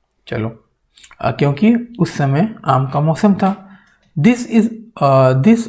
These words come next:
also gave me an opportunity to consume a couple of mangoes while feeding the parrot। मुझे, अ, मुझसे, सॉरी, इससे मुझे तोते को खिलाते हुए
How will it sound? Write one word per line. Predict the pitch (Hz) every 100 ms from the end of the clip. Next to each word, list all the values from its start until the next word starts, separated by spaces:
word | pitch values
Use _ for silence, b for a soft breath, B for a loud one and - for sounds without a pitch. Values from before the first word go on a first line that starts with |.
| 147
also | 139 135 180
gave | 147 143 143
me | 147 143 143
an | 143
opportunity | 135 131 123 139 135 135 147
to | 170 160
consume | 147 135 180
a | 185
couple | 185 170 190
of | 190 190 147
mangoes | 139 135 156 156
while | 147 165
feeding | - 131 131 135
the | 147
parrot। | 131 120 113 - B B B B B _ _ _ _ _ _ 147
मुझे, | 151 170 214 233 - -
अ, | 139 139
मुझसे, | 156 160 - 151
सॉरी, | 131 151 156
इससे | 196 -
मुझे | 240 190 151 208 254 -
तोते | 147 139 165
को |
खिलाते | 165 151 139 127 -
हुए | 143 135 196